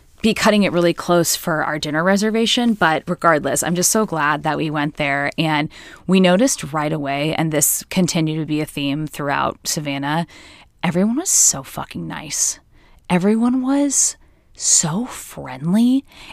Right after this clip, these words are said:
and there's lots of transplants there, like, tons. Every single person that we came into contact with was just so ready to have a conversation, and not, like, a bullshit small talk conversation, but,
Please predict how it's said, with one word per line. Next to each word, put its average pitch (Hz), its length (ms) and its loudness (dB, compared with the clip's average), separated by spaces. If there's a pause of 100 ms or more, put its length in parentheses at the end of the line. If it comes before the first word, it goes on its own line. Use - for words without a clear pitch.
and 202 200 8
there's 214 300 2
lots 180 400 2
of 285 60 0
transplants 175 720 -2
there, 214 260 2
like, 185 280 -2 (160)
tons. 135 600 -4 (460)
Every 247 360 4
single 202 320 2
person 151 540 -2
that 143 300 -4 (280)
we 170 120 0
came 185 220 0
into 170 160 -2
contact 147 540 -6
with 131 280 -6
was 170 220 0
just - 240 0
so 175 300 0
ready 156 480 -2
to - 160 -6
have 156 180 -2
a 165 60 -4
conversation, 147 800 -4
and 180 120 4
not, 214 240 4
like, 262 280 4 (440)
a 185 80 4
bullshit 165 500 0
small - 300 -6
talk 165 280 2
conversation, 180 680 0
but, 175 240 4